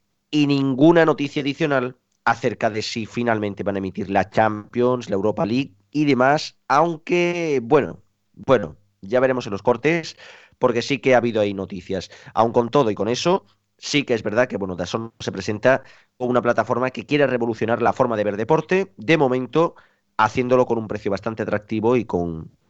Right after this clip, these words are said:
y con una serie de contenidos, considero que interesantes.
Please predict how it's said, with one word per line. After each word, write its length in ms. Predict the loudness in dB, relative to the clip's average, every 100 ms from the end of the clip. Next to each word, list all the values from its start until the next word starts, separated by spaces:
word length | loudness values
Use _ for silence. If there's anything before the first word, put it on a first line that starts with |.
| -4
y 100 | 2
con 180 | 4 4
una 440 | 2 2 2 0 _ _ _ _
serie 380 | -4 2 2 2
de 80 | 0
contenidos, 580 | -2 -2 -4 -2 -4 -6 _ -2
considero 360 | -2 0 -4
que 60 | -4
interesantes. 960 | -10 -16 _ -16 -14 -16 -18 -12 -12